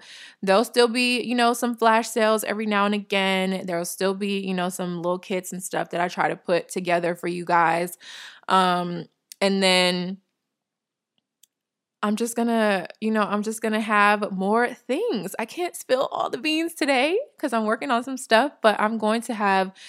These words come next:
more resources for you guys. Um, you can definitely expect for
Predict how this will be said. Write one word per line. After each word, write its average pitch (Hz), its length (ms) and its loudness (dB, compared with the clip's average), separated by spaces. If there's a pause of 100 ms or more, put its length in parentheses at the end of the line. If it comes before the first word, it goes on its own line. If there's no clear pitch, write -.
(280)
more 214 240 4
resources 214 540 -2
for 190 120 0
you 196 120 -4
guys. 180 520 0
Um, 185 260 0
you 196 60 -2
can 208 180 -2
definitely 214 640 -2
expect - 680 -6
for 180 720 0